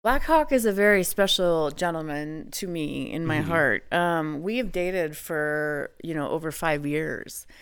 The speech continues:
Speaker 1: Um, so I really, you know, it doesn't happen with everybody that I party with, but there are some folks that I really connect with,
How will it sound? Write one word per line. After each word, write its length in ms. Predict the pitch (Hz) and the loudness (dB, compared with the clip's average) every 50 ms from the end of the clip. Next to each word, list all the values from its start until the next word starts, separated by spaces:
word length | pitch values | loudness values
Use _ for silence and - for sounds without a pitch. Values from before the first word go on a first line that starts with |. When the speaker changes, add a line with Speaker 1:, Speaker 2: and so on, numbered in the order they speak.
| - - _ _ _ _ _ - | -20 -20 _ _ _ _ _ -6
Speaker 1:
Um, 600 | 160 160 156 156 147 147 147 147 139 139 - - - | -4 -2 0 0 0 0 -2 -2 -4 -4 -6 -8 -8
so 540 | - - - 196 180 170 165 160 147 - - | -4 -2 2 4 6 8 8 6 4 2 -2
I 180 | - 160 180 226 | -6 -4 -2 -2
really, 760 | 247 226 190 170 175 175 175 175 170 175 175 170 170 165 160 | -2 -2 -4 -4 -2 0 0 0 0 0 0 0 0 -2 -2
you 140 | - 175 175 | -4 -4 -4
know, 160 | 170 160 160 | -2 -2 -2
it 80 | 156 - | 0 0
doesn't 240 | 202 208 226 214 196 | 0 0 0 -2 -4
happen 320 | 196 185 185 208 185 165 | -4 -4 -4 -4 -4 -4
with 160 | 156 160 - | -4 -2 -2
everybody 420 | 160 151 160 170 165 175 170 175 170 | -2 -2 -2 0 0 2 2 2 2
that 140 | 165 160 | 2 2
I 80 | 151 151 | 2 2
party 280 | - - 160 151 151 160 | 0 0 0 0 2 2
with, 360 | 165 175 180 185 185 - - - - - - - - - - | 2 2 2 2 4 2 2 2 0 -2 -4 -6 -8 -4 2
but 260 | - 180 156 110 147 | 4 4 4 4 4
there 220 | 165 190 202 208 196 | 4 4 6 6 8
are 180 | 185 180 185 | 6 6 6
some 280 | 190 - - 185 170 165 | 4 2 0 -2 -2 -2
folks 340 | - 170 160 156 143 - - | 0 2 0 2 0 -2 -4
that 160 | - 170 151 | -4 -2 0
I 60 | 156 | 0
really 500 | 156 156 147 147 156 170 170 170 170 175 | 0 -2 -4 -6 -4 -2 0 0 0 -2
connect 460 | - - - 165 147 143 143 - - | -4 -6 -8 -4 -4 -4 -4 -4 -2
with, 400 | - 185 190 202 202 - - - | 0 2 2 2 0 -2 -10 -16